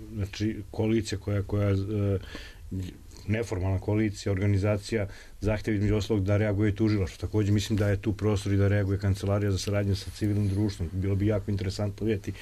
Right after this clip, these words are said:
da li je ta komisija koja je sastavljena i kad je sastavljena,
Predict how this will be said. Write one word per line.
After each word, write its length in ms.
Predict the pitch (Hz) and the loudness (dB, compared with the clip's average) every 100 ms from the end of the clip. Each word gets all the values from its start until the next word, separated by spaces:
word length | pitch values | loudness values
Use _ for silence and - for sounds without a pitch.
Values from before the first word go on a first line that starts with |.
| - - - | -12 -4 -2
da 80 | 107 | 2
li 80 | |
je 100 | 113 | 0
ta 120 | 113 117 | 0 0
komisija 580 | 113 113 120 - 123 113 | 2 0 0 0 -2 0
koja 200 | 117 110 | 0 -2
je 60 | |
sastavljena 600 | 101 107 101 107 110 110 | -2 0 2 2 0 -2
i 40 | 107 | -4
kad 160 | 110 | -4
je 100 | 107 | -4
sastavljena, 600 | 98 104 - 117 110 104 | -2 4 4 4 0 -2